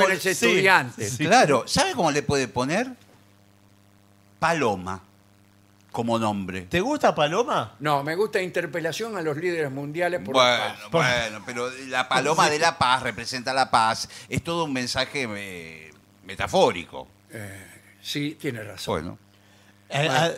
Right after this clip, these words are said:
Speaker 3: ah,
Speaker 1: interpelación a los líderes mundiales, paloma.
Speaker 3: <laughs> Claro, bueno, bien.
Speaker 2: <laughs> Pero no tiene nada que...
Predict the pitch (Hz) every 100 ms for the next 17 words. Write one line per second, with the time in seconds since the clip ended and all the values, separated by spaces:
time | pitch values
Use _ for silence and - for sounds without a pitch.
0 | - - 185 - 202 - 180 180 - 226
1 | 240 190 160 160 196 190 165 147 156 151
2 | 147 175 220 226 220 - _ - 135 135
3 | 104 92 90 - - - - - 160 202
4 | 196 320 - 175 135 160 151 - - -
5 | - - - 240 202 - 226 - 233 214
6 | 202